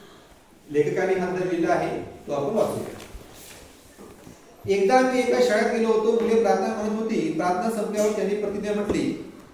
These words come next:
त्यांना मी विचारले, 'प्रतिज्ञेत पहिले वाक्य काय आहे?' 'भारत माझा देश आहे', होय ना?' मुले हो म्हणाली. 'भारत आपला देश आहे' असं न म्हणता माझा का बरं म्हणता असेल?" मुले विचारत होते.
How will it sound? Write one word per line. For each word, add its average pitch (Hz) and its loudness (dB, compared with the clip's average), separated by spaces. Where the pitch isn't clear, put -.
त्यांना 202 0
मी 233 0
विचारले, 233 2
'प्रतिज्ञेत 208 -2
पहिले 202 0
वाक्य 220 0
काय 240 0
आहे?' 185 0
'भारत 190 0
माझा 185 -2
देश 196 0
आहे', 123 -4
होय 220 0
ना?' 247 0
मुले 190 0
हो 190 4
म्हणाली. 190 0
'भारत 180 0
आपला 202 2
देश 208 2
आहे' 190 2
असं 190 -6
न 190 -6
म्हणता 185 -4
माझा 147 -4
का 175 -6
बरं 202 -2
म्हणता 190 -4
असेल?" 185 -4
मुले 139 0
विचारत - 0
होते. - -10